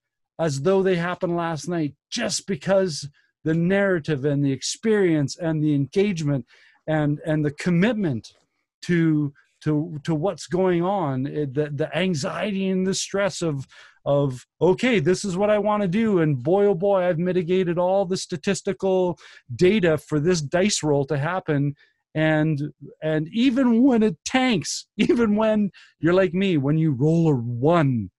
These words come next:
critical fail on a regular basis, the story is just so much fun because of that idea of having that, the,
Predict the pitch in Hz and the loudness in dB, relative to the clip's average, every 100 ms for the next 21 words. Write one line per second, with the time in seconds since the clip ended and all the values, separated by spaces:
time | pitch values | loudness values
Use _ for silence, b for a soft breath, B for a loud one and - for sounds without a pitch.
0 | _ - 196 - 180 - 185 170 143 135 | _ -2 0 0 0 2 2 2 0 0
1 | 151 175 165 147 160 190 - 123 - _ | 0 0 0 -2 -2 -2 -4 -8 -8 _
2 | b b b b - 151 - - 160 151 | b b b b -4 -2 -2 0 2 4
3 | 143 117 101 _ _ - 139 139 143 - | 2 0 -6 _ _ -6 -4 -2 -4 -2
4 | 156 147 143 - 170 123 135 - 147 127 | -2 -2 -4 -4 -4 -2 -4 -2 -2 -2
5 | 143 135 139 139 117 143 135 131 127 - | -6 -6 -4 -4 -4 -6 -6 -8 -12 -20
6 | _ _ - 131 135 127 135 127 107 135 | _ _ -8 -6 -4 -2 -2 -4 -6 -6
7 | 123 127 120 113 - _ _ _ _ - | -4 -4 -4 -6 -10 _ _ _ _ -10
8 | 120 | -8